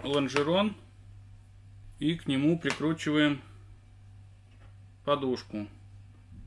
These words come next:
Держатель. Крепеж двигателя прикручиваем.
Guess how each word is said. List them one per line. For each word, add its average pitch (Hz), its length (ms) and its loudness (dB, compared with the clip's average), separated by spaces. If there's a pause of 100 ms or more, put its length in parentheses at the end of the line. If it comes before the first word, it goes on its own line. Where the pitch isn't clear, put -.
(140)
Держатель. 151 760 2 (2000)
Крепеж 170 560 2 (160)
двигателя 127 760 0
прикручиваем. 110 920 -2